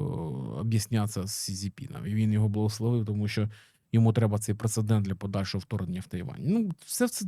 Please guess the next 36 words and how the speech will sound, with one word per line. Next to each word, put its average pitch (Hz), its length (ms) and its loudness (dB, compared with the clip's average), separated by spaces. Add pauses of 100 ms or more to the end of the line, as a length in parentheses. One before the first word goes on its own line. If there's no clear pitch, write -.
доволі, 160 400 8
знаєте, 135 520 6
якщо 139 280 0
качка 147 440 4
крякає 139 600 8 (460)
і, 110 80 4
і, 110 400 4
і 123 60 10
веде 123 240 8
себе 117 220 4
як 113 100 4
качка, - 340 4
то 107 100 0
це 107 180 0
качка. - 480 -4 (640)
М, 117 240 8
е, 113 180 8 (1120)
Зеленський 170 520 6
теж 147 240 4
вже 131 100 10
був 131 160 8
в - 20 6
Брюсселі, 190 680 8
отримав 131 480 6
підтримку 175 480 6
певну, 147 380 8
висловився 131 460 4
про 123 140 0
те, 123 80 4
що 127 140 4
Україна 127 280 8
не 143 120 12
буде 135 360 8
торгувати 120 480 6
своїми 117 280 4
територіями. 147 680 8